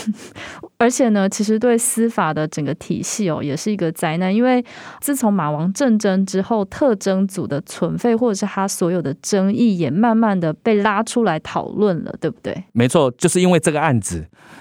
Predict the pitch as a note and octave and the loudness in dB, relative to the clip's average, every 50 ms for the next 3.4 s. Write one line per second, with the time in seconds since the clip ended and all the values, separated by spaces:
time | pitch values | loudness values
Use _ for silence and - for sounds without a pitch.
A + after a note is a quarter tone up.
0 | - - - - E3+ D#3+ - - - G#2 A#2 B2+ D#3 D3+ C3+ A#2 G#2+ F#2+ E2+ F#2 | -12 -2 2 2 2 2 2 -2 -2 0 2 4 4 4 6 4 4 2 2 2
1 | A#2+ A#2+ G#2 E2+ D#2 D#2 E2+ - _ _ - F#3+ D3+ A2 - G2+ G2 F#2+ - D3 | 0 0 0 -2 -6 -8 -10 -14 _ _ 2 2 2 2 0 -2 -6 -2 0 0
2 | B2 A2 - A#2 A2+ A#2 A#2+ A#2 - - D2 - F2+ - - - G#2+ G2+ G2 F#2+ | 0 2 2 2 2 2 0 -2 -6 -12 -12 -10 -8 -6 -4 -2 0 0 0 0
3 | F#2+ - - F#2+ E2+ - - - | -2 -4 -6 -8 -8 -8 -12 -18